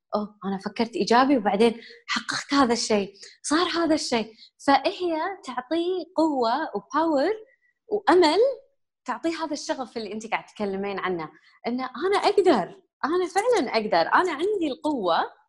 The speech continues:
الداخلية اللي أقدر أغير فيها حياتي. فكبداية أنا أعتبرها مدرسة جدا ممتازة،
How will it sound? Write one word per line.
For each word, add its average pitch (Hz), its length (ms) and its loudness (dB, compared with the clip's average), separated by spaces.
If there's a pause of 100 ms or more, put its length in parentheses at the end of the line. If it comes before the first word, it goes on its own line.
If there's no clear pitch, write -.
(160)
الداخلية 294 640 -2
اللي 247 200 -8
أقدر 233 280 -2
أغير 233 300 -4
فيها 165 260 -10
حياتي. 156 520 -6 (360)
فكبداية 247 760 4
أنا 208 120 -4
أعتبرها 214 680 -6
مدرسة 196 560 -10
جدا 320 200 -2
ممتازة، 160 640 -6